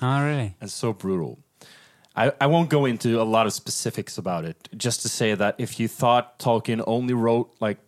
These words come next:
Speaker 2: black and white morality, uh, simple sto-, simple epic stories, then y-, you should read this because it really, it's incredibly, incredibly rich. Like, it, it leads to a lot of questions about just, um, humanity, choices, fate,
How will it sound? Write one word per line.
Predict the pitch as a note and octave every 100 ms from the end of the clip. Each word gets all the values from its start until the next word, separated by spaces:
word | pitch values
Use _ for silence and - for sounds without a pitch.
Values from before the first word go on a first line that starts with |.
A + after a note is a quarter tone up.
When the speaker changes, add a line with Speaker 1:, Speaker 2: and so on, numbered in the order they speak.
| _
Speaker 2:
black | - A2+ A2+
and | A#2
white | G#2 G#2 G#2
morality, | G#2 G2+ G2+ F#2+ G2+ G2 F2+ - - - - _
uh, | G2+ F#2+
simple | F#2+ - A2+ A2
sto-, | - B2 -
simple | - A#2+ - A#2+
epic | B2 - A2+
stories, | - A#2 G#2+ G#2 G2+ -
then | A2 G#2+ G#2+ G2+
y-, | G#2 A2+ -
you | B2 C#3
should | C3+ C#3+ G#2+
read | A2 F#2+
this | F2 -
because | G#2+ A#2 G#2
it | A2+ G2
really, | A#2 G#2+ G#2 F#2+
it's | - G#2+ - - - _ _ _ -
incredibly, | A#2 C3 A#2+ A2 G2+ F#2 - - - - - _ _ _ -
incredibly | E3 - G#3 E3+ A2+
rich. | G#2 G#2 - - - - -
Like, | A2+ G#2+ - -
it, | C#3+ -
it | - D3
leads | D#3+ C#3+
to | -
a | A2+
lot | A#2
of | G#2+ -
questions | A2+ - - F2 F2+
about | F#2 F#2 -
just, | F#2+ - - - -
um, | - F2+ C#3 - - _
humanity, | - G#2+ G#2 G#2+ G2+ G#2 G#2 G#2
choices, | - A2+ G2+ - G#2+
fate, | - - A2 G#2+ -